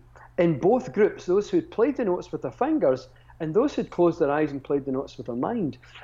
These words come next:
And, and in many ways, and a, a number of related studies have now shown us that in many ways the brain does not make a distinction between whether something, you're doing something really or whether you're doing something in your mind. And for, to the brain, a lot of it is the same thing, real and imaginary.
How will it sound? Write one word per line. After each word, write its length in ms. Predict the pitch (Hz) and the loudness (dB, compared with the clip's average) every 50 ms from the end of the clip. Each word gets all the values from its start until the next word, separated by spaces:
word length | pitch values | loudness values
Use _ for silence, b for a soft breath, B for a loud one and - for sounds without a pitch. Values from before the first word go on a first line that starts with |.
| B B B | B B B
And, 160 | 170 165 175 | 0 2 2
and 200 | 175 185 170 175 | 2 2 4 4
in 200 | 170 165 170 170 | 4 4 4 4
many 280 | 180 202 233 277 311 302 | 4 4 6 6 6 6
ways, 300 | 247 190 185 175 170 170 | 6 6 6 6 6 4
and 120 | 165 147 147 | 2 -2 -2
a, 80 | 139 - - - 202 - B B | -4 -6 -12 -16 -18 -18 B B
a 80 | B 165 | B 0
number 400 | 170 170 196 233 254 269 254 190 | 2 2 4 4 4 4 4 2
of 140 | 180 139 147 | 2 0 -2
related 480 | 151 151 151 160 165 160 - 143 127 | -2 0 0 0 0 0 -4 -10 -14
studies 420 | - - - 151 156 185 202 165 - | -10 -6 -4 -4 -2 -2 -4 -6 -6
have 140 | 160 127 135 | -6 -6 -4
now 160 | 147 147 139 | -2 -2 -2
shown 340 | - - - 165 185 220 214 | -4 -2 0 0 2 2 2
us 220 | 165 139 131 - - B B B B | 2 0 0 -4 -8 B B B B
that 120 | 175 - | -4 -2
in 140 | - 160 160 | -2 0 2
many 240 | 190 254 302 330 277 | 2 4 4 4 2
ways 280 | 190 196 214 196 - | 2 2 0 0 0
the 80 | - 160 | 0 0
brain 320 | - 165 190 214 226 190 | 2 2 2 2 2 0
does 280 | - - 170 208 240 - | 0 0 0 0 0 0
not 240 | 285 262 240 - 208 | -2 -2 -2 0 0
make 220 | 185 185 185 - | 0 0 0 0
a 40 | 180 | -2
distinction 840 | 151 151 135 - - - 160 190 269 - - - - 175 139 131 - B B B B B | -2 -4 -6 -6 -2 -2 -2 -2 -2 -6 -6 -2 -2 -2 -2 -2 -6 B B B B B
between 300 | 165 135 - 180 156 143 | -10 -6 -2 -2 0 2
whether 260 | 170 180 170 160 151 | 4 4 4 2 0
something, 500 | - - 180 160 160 156 - 151 143 135 B B B | -2 0 -2 0 0 -2 -2 -4 -4 -6 B B B
you're 120 | 156 151 | -2 -2
doing 320 | 127 117 214 311 370 339 254 | 0 2 4 6 6 6 4
something 520 | - - 156 139 143 - - 151 147 156 - - - - - | 4 2 0 -2 -2 -2 0 0 0 -2 -4 -8 -20 -14 -4
really 400 | 147 170 254 349 320 220 180 - | 2 4 4 6 6 6 4 4
or 80 | 160 139 | 2 0
whether 260 | 147 185 202 208 190 | -2 -2 -2 -2 -4
you're 140 | 160 143 127 | -6 -6 -4
doing 220 | - 156 156 156 | -2 -2 -2 -2
something 400 | 151 - 143 135 - - 139 127 | -4 -6 -8 -8 -6 -6 -6 -4
in 100 | 123 120 | -4 -4
your 120 | 120 117 | -4 -4
mind. 360 | 117 127 160 233 262 208 160 156 | -2 -2 -2 0 -2 -2 -4 -4
And 140 | 151 135 | -6 -6
for, 140 | - - 156 | -4 -6 -6
to 220 | 156 - - - 196 | -6 -6 -4 -4 -2
the 140 | 170 156 139 | 0 0 0
brain, 360 | 120 117 156 226 294 320 220 | 0 2 2 4 4 4 4
a 60 | 165 | 4
lot 220 | 147 165 202 - - | 4 4 2 2 0
of 100 | - 175 | -2 -2
it 100 | 165 - | -2 -2
is 80 | - | -6
the 100 | - 135 | -12 -14
same 320 | - - - 143 135 135 131 | -10 -6 -4 -2 -2 -4 -4
thing, 360 | - - 214 254 233 151 131 | -4 -4 -4 -2 -2 -2 0
real 200 | 160 175 180 170 | 2 2 2 2
and 100 | 151 143 | 2 2
imaginary. 600 | 131 135 135 151 190 196 - 226 190 165 151 139 | 2 2 2 2 0 0 0 0 2 2 2 2